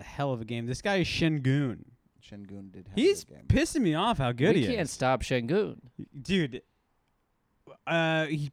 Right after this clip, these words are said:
Speaker 1: plus twenty-one. How, why did A D let him do that?
Speaker 3: I feel like A D is, a-, and, you know, it's one of the reasons why we had such a tough time in, uh, Philly, is that A D just lets centers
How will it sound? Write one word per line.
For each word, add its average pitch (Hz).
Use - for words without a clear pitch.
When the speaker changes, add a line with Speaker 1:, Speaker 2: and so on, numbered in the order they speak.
Speaker 1:
plus -
twenty-one. 135
How, 180
why 208
did 262
A 190
D 208
let 214
him 226
do 339
that? 123
Speaker 3:
I 147
feel -
like 254
A 147
D 143
is, 123
a-, 127
and, 120
you 127
know, 104
it's 127
one 143
of 127
the 120
reasons 113
why 113
we 107
had 110
such 113
a 107
tough 110
time 104
in, 98
uh, 92
Philly, 127
is 135
that 131
A 160
D 147
just 120
lets 113
centers 113